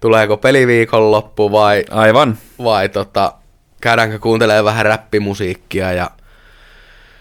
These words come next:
Speaker 1: käydäänkö viihtymässä, mutta tota, voi
Speaker 2: Toi on, toi on nyt vähän paha, mut tavallaan, kun mä, mä jotenkin aavistelen tässä, että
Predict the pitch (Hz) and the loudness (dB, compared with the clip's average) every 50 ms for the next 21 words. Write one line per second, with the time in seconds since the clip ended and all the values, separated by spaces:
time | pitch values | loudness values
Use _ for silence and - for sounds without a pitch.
0 | _ _ _ _ _ _ - 127 - - 120 113 113 113 110 107 117 107 113 120 | _ _ _ _ _ _ -20 -8 -4 0 0 2 2 0 0 -2 -4 -2 0 0
1 | 117 110 - - - 107 101 98 101 - - - 101 90 87 95 - - - 101 | -2 -2 -4 -6 -8 -6 -6 -8 -10 -10 -12 -12 -12 -12 -12 -16 -12 -10 -10 -10
2 | - 85 90 - - 104 95 - - - - - - - - 113 113 113 110 107 | -8 -10 -12 -10 -10 -10 -10 -10 -12 -18 -20 -20 -20 -12 -6 -2 0 2 2 2
3 | 98 87 78 - - - 107 104 98 101 107 - - 113 110 117 113 98 - 117 | 2 0 -4 -4 0 2 2 2 2 2 -2 -2 0 0 0 2 0 0 2 2
4 | 113 113 110 95 - - - - - - - - - - - 107 - - - 143 | 2 4 2 0 0 -4 -14 -20 -20 -20 -20 -20 -12 -8 -6 -6 -4 -2 0 0
5 | 165 175 180 151 131 117 107 98 98 95 98 101 - - 92 95 104 107 101 - | 2 4 4 4 4 4 4 4 2 0 0 -4 -8 -8 -4 0 0 0 0 -2
6 | - - 101 104 113 117 127 113 101 87 98 - - _ _ _ _ _ _ _ | -4 -2 0 0 2 2 0 -2 -2 -4 -6 -8 -10 _ _ _ _ _ _ _
7 | _ _ - - _ - 131 175 165 147 117 104 - - - - 87 90 85 87 | _ _ -20 -8 _ 0 2 2 2 2 0 -2 -4 -4 -4 -4 -4 -4 -4 -4
8 | 87 92 90 - - - - - 71 76 78 - _ _ - 90 92 | -4 -4 -4 -4 -6 -8 -8 -6 -6 -6 -8 -10 _ _ -12 -12 -12